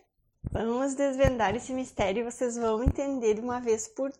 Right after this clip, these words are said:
todas por que que vocês não estão recebendo o que vocês estão pedindo. Isso é muito incrível, porque vocês vão perceber claramente onde é que vocês estão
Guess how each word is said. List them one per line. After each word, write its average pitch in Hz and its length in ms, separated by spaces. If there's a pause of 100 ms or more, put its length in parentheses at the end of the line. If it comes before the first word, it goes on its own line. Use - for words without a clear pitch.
todas 226 460
por 254 240
que 247 280
que 285 120
vocês 262 380
não 262 180
estão 294 380
recebendo 247 760
o 254 40
que - 140
vocês 226 440
estão 226 340
pedindo. 208 760 (1080)
Isso 220 360
é 254 100
muito 262 600
incrível, 269 500
porque 269 240
vocês 254 200
vão 262 100
perceber 262 760 (440)
claramente 262 720
onde 254 240
é 208 160
que 208 140
vocês 220 360
estão 220 500